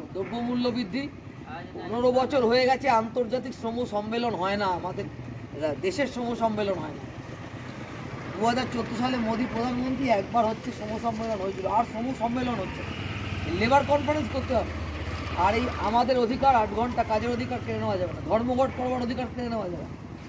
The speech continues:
শ্রমজীবী মানুষ ধর্মঘটের অধিকার তারা অর্জন করেছে। দেওয়ালে পিঠ না থাকলে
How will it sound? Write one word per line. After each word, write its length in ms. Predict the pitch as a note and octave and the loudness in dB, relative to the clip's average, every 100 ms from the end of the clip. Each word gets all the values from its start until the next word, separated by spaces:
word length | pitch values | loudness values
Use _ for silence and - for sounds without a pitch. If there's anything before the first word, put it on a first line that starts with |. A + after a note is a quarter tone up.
| - | -8
শ্রমজীবী 440 | G3 A3+ C4+ C#4 C#4 | -2 2 4 4 4
মানুষ 140 | C4+ C#4+ G#3 | 4 2 2
ধর্মঘটের 500 | F#3+ B3 C4+ C4+ C4 B3 | 2 4 4 4 4 0
অধিকার 260 | B3+ D4 D#4 - - - - - - | 2 2 2 -2 -14 -16 -16 -16 -6
তারা 140 | - A3 B3 | 6 8 8
অর্জন 260 | C4 D4+ D4 A3+ | 6 4 2 -2
করেছে। 240 | F#3+ - - - - - - - - - | -4 -8 -16 -18 -18 -12 -12 -12 -14 -2
দেওয়ালে 320 | A3 B3+ D4 C#4+ | 2 6 6 6
পিঠ 160 | D4+ G#3 A3 | 2 0 2
না 60 | C4 | 2
থাকলে 200 | C#4 C4 | 2 2